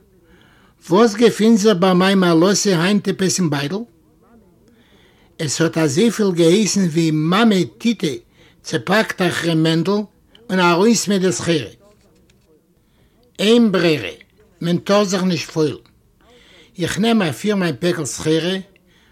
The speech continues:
אלטער זיין פעקל און נעמען זיך קנעלן, געשמאק צו מעסיק. מיר סטעכעווען, בייטן, איר געבאלטערן אין חילוף אריין בערגישע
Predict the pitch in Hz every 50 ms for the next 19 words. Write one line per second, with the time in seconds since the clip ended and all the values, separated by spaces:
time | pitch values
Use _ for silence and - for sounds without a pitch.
0 | _ _ - - 196 233 247 240 - - 185 165 151 135 123 151 160 165 170 190
1 | 214 202 - - 190 196 185 - 202 208 220 214 202 _ - - 165 170 196 233
2 | 233 233 220 180 185 202 - - - 190 202 202 202 196 175 180 185 175 - -
3 | _ _ _ _ - - 160 - - 175 190 196 - - - - 180 170 156 143
4 | 123 - - - - _ - - _ _ _ _ _ _ _ _ _ _ _ _
5 | _ _ _ - 196 196 170 - - - - 202 220 190 - 170 196 185 175 180
6 | 170 160 156 - - _ _ _ _ _ _ _ _ _ _ _ _ _ _ -
7 | 156 170 185 214 220 220 - - - 190 185 175 170 165 156 - _ _ 180 175
8 | 170 175 160 156 175 175 156 180 196 220 226 220 - 202 202 190 190 180 175 175
9 | - - - 214 220 220 214 180 135 185 175 160 175 175 170 160 143 156 185 202
10 | 208 202 190 175 - - 175